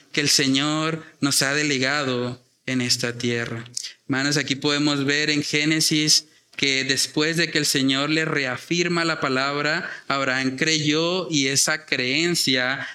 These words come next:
le fue contada por justicia. De ahí es de donde se extrae precisamente el principio de la justificación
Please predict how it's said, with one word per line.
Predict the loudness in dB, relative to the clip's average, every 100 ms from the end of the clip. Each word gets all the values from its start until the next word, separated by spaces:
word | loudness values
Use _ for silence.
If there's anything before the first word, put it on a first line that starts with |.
| -4
le | -4
fue | -2 -4
contada | 0 0 0 0 0 0 -2 -2 -6 -10 _ _ -6
por | -4 -4
justicia. | -4 -4 -2 0 0 -2 -4 -6 -6 _ -2
De | 0
ahí | 2
es | 2
de | 2
donde | 2 0
se | 0 0
extrae | 0 0 0 2 0 0
precisamente | -2 0 0 2 2 0 0 0 0 -2 -8 -4
el | -2 -2
principio | 0 0 2 2 0 0 0
de | 0
la | 0
justificación | -2 -4 -4 -6 -6 -4 -2 0 0 0 0 -2